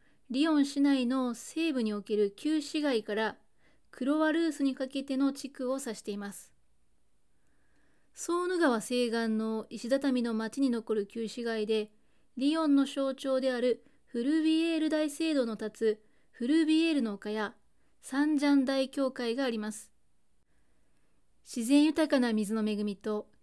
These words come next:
芸術やグルメも豊富なフランスらしい街のリヨンが世界遺産として登録された背景は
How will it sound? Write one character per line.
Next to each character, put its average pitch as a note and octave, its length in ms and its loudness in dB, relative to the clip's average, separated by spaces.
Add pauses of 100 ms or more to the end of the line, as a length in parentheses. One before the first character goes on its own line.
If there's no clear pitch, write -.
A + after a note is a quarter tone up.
(100)
芸 A#3+ 220 0
術 A#3 260 -6
や A3+ 320 0
グ C4+ 140 -2
ル D4+ 120 4
メ D4 140 4
も C#4 120 6
豊 C4 340 -2
富 B3 100 -2
な B3+ 160 0
フ A#3 160 -8
ラ C4+ 160 4
ン D4+ 80 2
ス D4 160 -4
ら C#4+ 160 2
し C#4+ 220 -4
い A3+ 40 -2
街 G#3 360 -6
の A3 100 -4
リ A#3 140 -4
ヨ A#3 140 -2
ン G#3+ 60 -4
が G#3+ 220 -4 (400)
世 A#3 180 -2
界 C4 260 -2
遺 C#4 40 -2
産 C4+ 240 -2
と B3+ 160 -4
し - 60 -16
て A#3+ 80 0
登 A#3 240 -4
録 A3 180 -6
さ A3+ 140 -10
れ A3+ 80 -4
た G#3+ 100 -10
背 A#3 240 -4
景 A3+ 240 0
は A3 240 -2